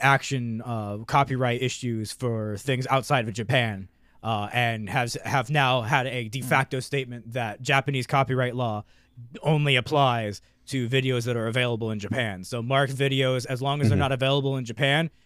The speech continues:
Speaker 1: cannot be actioned against anymore.
Speaker 2: Yeah.
Speaker 3: Yeah, which is
Speaker 2: Which,
Speaker 3: good.
Speaker 2: to be fair, why the hell would anyone really, well, I mean, unless you're, like, really trying to learn English from him? But
Speaker 3: No, you
Speaker 2: why,
Speaker 3: wouldn't.
Speaker 2: why would you be, like, watching his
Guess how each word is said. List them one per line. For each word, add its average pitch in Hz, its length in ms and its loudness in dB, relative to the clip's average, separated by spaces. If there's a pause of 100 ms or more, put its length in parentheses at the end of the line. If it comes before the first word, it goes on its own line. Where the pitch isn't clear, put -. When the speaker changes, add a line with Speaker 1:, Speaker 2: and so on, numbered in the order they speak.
(120)
Speaker 1:
cannot 135 320 0
be 131 80 0
actioned 117 340 0
against 101 260 -6
anymore. 98 440 -8 (720)
Speaker 2:
Yeah. 135 220 -6 (420)
Speaker 3:
Yeah, 104 280 0 (140)
which 120 280 2
is 92 180 -4
Speaker 2:
Which, 196 100 -2
Speaker 3:
good. - 40 2
Speaker 2:
to - 60 -2
be 247 80 -2
fair, 196 240 2
why 151 280 0
the 170 80 0
hell 170 220 0
would 170 140 0
anyone 165 200 -2
really, 160 220 -8
well, 135 160 -12 (180)
I 147 100 -12
mean, 147 80 -8
unless 151 240 -6
you're, 160 60 -8
like, 131 140 -6
really 123 220 -8
trying 127 180 -8
to 120 40 -6
learn 117 120 -6
English 131 260 -10
from 185 140 -12
him? 190 160 -6
But 135 120 2
Speaker 3:
No, 104 280 8
you 95 160 4
Speaker 2:
why, 95 120 4
Speaker 3:
wouldn't. 92 160 0
Speaker 2:
why 156 100 0
would 185 160 -2
you 180 80 -8
be, 165 160 -4
like, 147 260 -6
watching 139 760 -6
his 131 540 -6